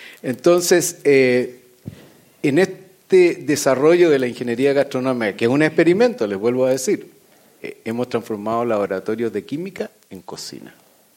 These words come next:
Tenemos una cocina experimental sensacional que la acabamos de inaugurar.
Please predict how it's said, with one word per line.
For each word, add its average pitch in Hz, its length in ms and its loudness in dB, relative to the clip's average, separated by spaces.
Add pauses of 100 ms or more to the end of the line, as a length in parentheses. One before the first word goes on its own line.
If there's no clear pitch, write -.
(280)
Tenemos 98 320 -14
una 98 160 -10
cocina 107 380 -12
experimental 95 720 -12
sensacional 104 760 -10
que - 100 -14
la 87 100 -8
acabamos 92 360 -10
de 92 80 -12
inaugurar. 101 640 -4